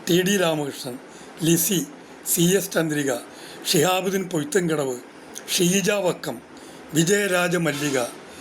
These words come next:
ബി കെ ഹരിനാരായണൻ, ജയകുമാർ ചെങ്ങമനാട്, പ്രിയനന്ദനൻ, വി ഡി പ്രേംപ്രസാദ്, ഡോക്ടർ എം എൻ വിനയകുമാർ, യു കെ സുരേഷ് കുമാർ, എൻ എസ് സുമേഷ് കൃഷ്ണൻ,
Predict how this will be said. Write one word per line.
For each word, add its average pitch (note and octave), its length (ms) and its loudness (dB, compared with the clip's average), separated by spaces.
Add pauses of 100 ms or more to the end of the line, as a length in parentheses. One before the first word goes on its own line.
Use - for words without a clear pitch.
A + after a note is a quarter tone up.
(320)
ബി F3+ 160 2
കെ G#3 240 2
ഹരിനാരായണൻ, D#3+ 920 0 (840)
ജയകുമാർ F#3+ 600 4
ചെങ്ങമനാട്, D#3+ 720 0 (520)
പ്രിയനന്ദനൻ, E3+ 680 2 (420)
വി E3 180 4
ഡി G3 120 2
പ്രേംപ്രസാദ്, D#3+ 920 0 (440)
ഡോക്ടർ F3+ 300 2
എം E3+ 160 0
എൻ F#3+ 140 0
വിനയകുമാർ, E3 600 2 (500)
യു F#3 200 6
കെ G3+ 140 2
സുരേഷ് F3+ 500 0
കുമാർ, C3+ 260 0 (880)
എൻ F3+ 240 4
എസ് - 160 -2 (100)
സുമേഷ് F#3 380 4
കൃഷ്ണൻ, - 340 -6